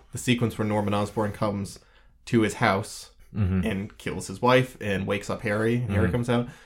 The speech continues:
Speaker 1: is three pages with, like, four word bubbles. There's, like, ten words across
Speaker 2: Mm-hmm.
Speaker 1: all bubbles, so it's very, very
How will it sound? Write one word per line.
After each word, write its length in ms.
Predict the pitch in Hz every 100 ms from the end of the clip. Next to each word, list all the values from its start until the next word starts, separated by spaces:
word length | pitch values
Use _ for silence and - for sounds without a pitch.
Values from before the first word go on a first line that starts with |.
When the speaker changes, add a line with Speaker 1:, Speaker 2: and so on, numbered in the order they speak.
| -
Speaker 1:
is 100 | -
three 240 | - 135
pages 520 | 139 131 120 123 113 -
with, 120 | 92
like, 300 | 95 95 - - - _ _ _
four 500 | - - 123 120 127
word 300 | 113 110 101
bubbles. 360 | 95 95 98 98
There's, 120 | 98
like, 140 | 90 -
ten 240 | 127 120
words 260 | 107 95 92
across 220 | 104 95
Speaker 2:
Mm-hmm. 80 | 98
Speaker 1:
all 80 | 95
bubbles, 280 | 92 90 -
so 80 |
it's 100 | 92
very, 300 | 101 110 120
very 420 | 110 104 101 101